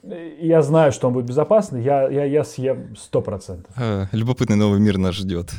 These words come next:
Speaker 2: Сева Астахнович был у нас в гостях, исследователь пищи, автор Telegram-канала Food and Science. Э, подпишитесь, если не подписаны до сих пор. Очень крупный канал, кстати, я удивился даже. Э, сам подписался, вот с удовольствием несколько дней уже читаю. Э, надеюсь, э, что интересный материал продолжит выходить.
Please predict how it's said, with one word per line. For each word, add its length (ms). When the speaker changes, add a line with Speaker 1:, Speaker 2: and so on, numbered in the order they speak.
Speaker 2:
Сева 240
Астахнович 420
был 140
у 20
нас 140
в 20
гостях, 400
исследователь 460
пищи, 240
автор 180
Telegram-канала 760
Food 240
and 20
Science. 640
Э, 20
подпишитесь, 540
если 160
не 60
подписаны 500
до 40
сих 120
пор. 240
Очень 200
крупный 300
канал, 220
кстати, 260
я 100
удивился 440
даже. 540
Э, 160
сам 140
подписался, 460
вот 100
с 40
удовольствием 680
несколько 240
дней 140
уже 100
читаю. 640
Э, 220
надеюсь, 440
э, 160
что 280
интересный 340
материал 320
продолжит 380
выходить. 340